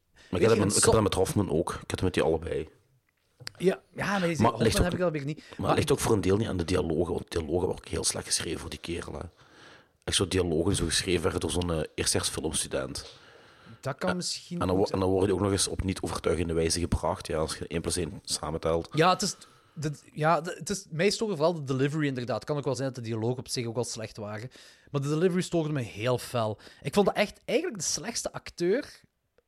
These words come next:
Speaker 1: uit, uit heel de franchise.
Speaker 2: Nee, er is
Speaker 1: Ja,
Speaker 2: geen die
Speaker 1: Chris
Speaker 2: slecht
Speaker 1: Rock komt er
Speaker 2: acteert.
Speaker 1: nog aan.
Speaker 2: Motherfucker. Motherfucker, fucker.
Speaker 1: <laughs> Ja, ja,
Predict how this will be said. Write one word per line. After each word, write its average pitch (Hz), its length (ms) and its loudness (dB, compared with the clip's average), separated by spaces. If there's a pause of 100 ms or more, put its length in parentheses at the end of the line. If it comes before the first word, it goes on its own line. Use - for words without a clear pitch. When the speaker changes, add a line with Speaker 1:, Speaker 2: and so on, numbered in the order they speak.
Speaker 1:
uit, 139 420 -6
uit 131 160 -4
heel 139 140 -4
de 139 60 -10
franchise. 117 720 -6 (180)
Speaker 2:
Nee, 90 220 0 (520)
er - 100 -4
is 82 120 2
Speaker 1:
Ja, 156 120 2
Speaker 2:
geen 185 120 6
die - 60 -2
Speaker 1:
Chris 180 140 0
Speaker 2:
slecht - 60 0
Speaker 1:
Rock 156 180 4
komt 170 120 4
er 156 60 2
Speaker 2:
acteert. 131 200 0
Speaker 1:
nog 101 80 -2
aan. 98 140 -10 (560)
Speaker 2:
Motherfucker. 139 760 2 (520)
Motherfucker, 180 680 4
fucker. - 320 0
Speaker 1:
<laughs> - 20 -20
Ja, - 80 -18
ja, - 100 -18